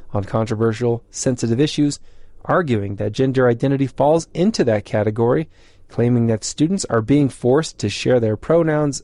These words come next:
against their will. Quote, "Let's think about something. Is asking every child their pronouns productive to the transgender community?"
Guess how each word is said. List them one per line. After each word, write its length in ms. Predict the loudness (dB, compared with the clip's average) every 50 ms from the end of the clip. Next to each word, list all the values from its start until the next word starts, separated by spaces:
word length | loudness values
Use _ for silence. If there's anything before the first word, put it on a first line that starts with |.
| -4 -4
against 360 | -2 0 0 0 0 -2 -2
their 140 | 0 0 2
will. 360 | 2 2 0 0 -2 -6 -12 -18 -20 -20 -20 -20 -20 -20 -20 -20 -20 -20 -20 -20 -20 -20 -20 -18 -20 -20 -18 -16 -16 -16 -16 -18 -4
Quote, 400 | 0 2 2 2 2 -2 -6 -8 -10 -16 -20 -20 -20 -20 -20 -20 -20 -20 -20 -20 -20 -6 -2
"Let's 240 | -2 -2 -2 -2 -4
think 240 | -2 -2 -2 -2 0
about 240 | -2 -2 -2 -2
something. 540 | -4 -2 -2 -2 -4 -4 -8 -8 -8 -10 -10 -16 -20 _ _ -20 -20 -20 _ -20 -20 -20 -20 _ _ _ -20 -20 -20 -20 -20 -20 -20 -20 -20 -20 -16 -14 -12 -12 -12 -10 -10 -12 -12 -10 -10 -10 -12 -10 -10 -10 -8 -4 -4 -4 -2
Is 220 | 0 -2 -2 -2
asking 460 | -4 -4 -4 -4 -4 -4 -4 -2 0
every 240 | 0 0 0 0 -2
child 380 | -2 -4 -2 0 2 2 2 2
their 120 | 0 -2
pronouns 500 | 0 0 0 2 2 2 0 0 -2 -4 -8
productive 720 | _ -6 -6 -6 -2 -4 -4 -4 -2 _ -2 -2 -2 -2
to 100 | -4 -4
the 80 | -4 -4
transgender 680 | -4 -2 -2 -2 -2 -2 -4 -4 -6 -4 -4 -6 -8
community?" 580 | -4 -2 0 0 2 0 -2 -4 -6 -10 -12